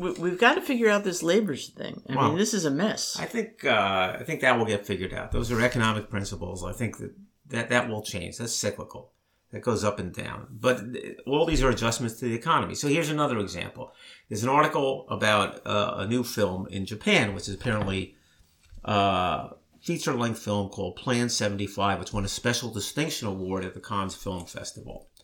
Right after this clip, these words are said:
Speaker 1: Pla-,
Speaker 2: Uh,
Speaker 1: Plan seventy-five?
Speaker 2: Plan seventy-five. And
Speaker 1: Okay.
Speaker 2: what is Plan seventy-five? Plan seventy-five is a plan where everyone in the country, uh, submits to being euthanized at the age of seventy-five.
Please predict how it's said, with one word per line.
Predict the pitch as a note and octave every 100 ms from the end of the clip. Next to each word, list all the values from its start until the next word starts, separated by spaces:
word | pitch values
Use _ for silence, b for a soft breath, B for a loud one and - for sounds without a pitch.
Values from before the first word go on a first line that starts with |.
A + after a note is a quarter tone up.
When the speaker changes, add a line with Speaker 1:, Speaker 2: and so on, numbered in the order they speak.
| b b b b b
Speaker 1:
Pla-, | - E3+ E3+ F3
Speaker 2:
Uh, | F3 - -
Speaker 1:
Plan | G3+ F3+ F#3+ G3 G#3 G#3
seventy-five? | - - E3 E3+ E3+ E3+ F3
Speaker 2:
Plan | B2+ C#3+
seventy-five. | D3 C#3 B2 A#2+ A2 F#2 F2 E2+
And | G#2
Speaker 1:
Okay. | C#3
Speaker 2:
what | D#3+
is | D3
Plan | - B2 A#2
seventy-five? | - G#2 A2 F#2+ F2 G2 G2+ _ b b b -
Plan | C3 F3
seventy-five | F3+ D3+ D3+ - F2+ F#2+ G2+
is | G#2
a | A#2
plan | F#2 F2 F#2+ G#2+ - b b b b
where | G#2+ A2 G#2 G#2 G2+ - _ _ _ _ -
everyone | A2 B2+ C3 B2+ A#2+ A2+
in | G#2+
the |
country, | G#2+ F#3+ G#3 B2 A2 G#2 _ _ _ _ _ _ _ -
uh, | - A2 A2+
submits | - A2+ A#2 A2+ -
to | - A#2+
being | A2 G#2+ G2+
euthanized | C#3 D3 G2+ G2 G2 G#2
at | G2
the | G2 F#2+
age | G2
of | F#2+
seventy-five. | G2 F#2+ F#2+ - -